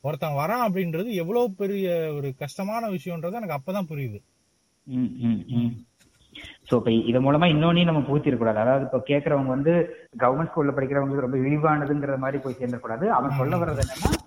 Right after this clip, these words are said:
Speaker 1: ஓகே.
Speaker 2: ஆ, so அவங்களால, அதாவது நம்ம பிரைவேட் ஸ்கூல்ஸ்ல படிக்கிறதுக்கும் கவர்மெண்ட் ஸ்கூல்ஸ்ல படிக்கிறதுக்கு உண்டான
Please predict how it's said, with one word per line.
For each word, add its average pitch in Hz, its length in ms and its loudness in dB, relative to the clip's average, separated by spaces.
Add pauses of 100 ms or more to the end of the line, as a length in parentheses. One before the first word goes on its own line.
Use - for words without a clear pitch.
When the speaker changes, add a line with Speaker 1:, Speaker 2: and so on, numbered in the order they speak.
(220)
Speaker 1:
ஓகே. 127 100 -4
Speaker 2:
ஆ, 120 640 4
so - 480 0
அவங்களால, 185 800 4 (420)
அதாவது 156 320 2
நம்ம 135 80 -2
பிரைவேட் 175 340 2
ஸ்கூல்ஸ்ல 190 360 -2
படிக்கிறதுக்கும் 143 400 -4
கவர்மெண்ட் 156 260 -2
ஸ்கூல்ஸ்ல 147 320 -12
படிக்கிறதுக்கு 135 420 -8
உண்டான 135 300 0